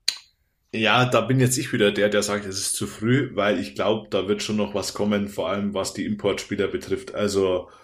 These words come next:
Andrei Senal, Tuki Brown, das sind ja, und Martin Peter-, Peterka, das sind aktuell nur drei Importspieler, die unter Vertrag stehen und dann da ein finales Urteil abgeben zu müssen oder abgeben zu können, glaub ich, ist es am besten, wir warten ab,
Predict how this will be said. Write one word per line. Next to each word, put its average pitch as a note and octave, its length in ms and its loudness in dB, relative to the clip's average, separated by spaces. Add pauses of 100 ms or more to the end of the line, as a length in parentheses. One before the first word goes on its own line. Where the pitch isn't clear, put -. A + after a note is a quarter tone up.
(220)
Andrei G#2+ 340 2
Senal, B2 720 4
Tuki - 280 -10
Brown, G#2+ 680 0 (520)
das - 180 -6
sind A#2 120 -6
ja, A2 80 0
und G#2+ 420 -2
Martin A2 340 0
Peter-, - 420 0
Peterka, - 380 -2
das A2 180 0
sind - 80 -8
aktuell G2+ 300 -2
nur G#2 140 2
drei G2 460 0 (200)
Importspieler, G#2+ 680 0
die G2 100 0
unter G2+ 220 -2
Vertrag F#2+ 380 -2
stehen G2+ 260 0
und G2 180 -6
dann G2 160 -4
da F#2+ 200 2
ein G2 80 -6
finales F#2+ 460 0
Urteil F#2+ 520 -2 (720)
abgeben G2 420 -4
zu - 120 -6
müssen F#2+ 560 -4
oder - 180 -4
abgeben G#2 400 -2
zu - 160 -8
können, A2+ 340 2
glaub F#2+ 240 2
ich, G2+ 260 -6
ist G2+ 120 -8
es G2+ 140 -4
am F#2 120 -6 (260)
besten, G2+ 340 -2
wir G2 120 0
warten G2+ 280 2
ab, B2+ 320 -2